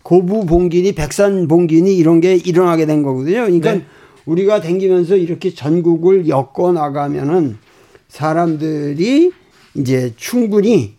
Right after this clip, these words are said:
Speaker 1: 숙도, 숙지를 하면서 자기 의견을 내고 그걸 가지고 또, 어, 이 매스컴이, 에, 대변을 해주고
Speaker 2: 네.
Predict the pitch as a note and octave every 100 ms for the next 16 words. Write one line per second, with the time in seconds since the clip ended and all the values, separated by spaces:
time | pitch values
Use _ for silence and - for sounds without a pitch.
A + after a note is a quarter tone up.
0 | _ - - F#3+ _ - G3+ F#3 F#3+ -
1 | F3+ - G#3 G3 F3+ F3 A#3 - C#3 G3
2 | F3+ F3 E3+ E3 F#3 G#3+ C#3 C#3 E3+ F3+
3 | A2 F#2 _ _ - _ - F3 G3+ A3
4 | D#3+ D#3+ E3+ F3 A#3 C#4 - G#3 G3 F#3
5 | E3+ D#3 - D#3 D3+ D3 D3 D#3 D3+ D3
6 | D3 D3+ D3+ - - D#3+ E3 - F3 E3+
7 | G#3+ D4 D4 _ _ _ C#3 C3+ A#2+ D#3
8 | E3+ F3+ F#3+ D3+ F3 D3+ D3+ C#3+ G#3+ C#4
9 | D3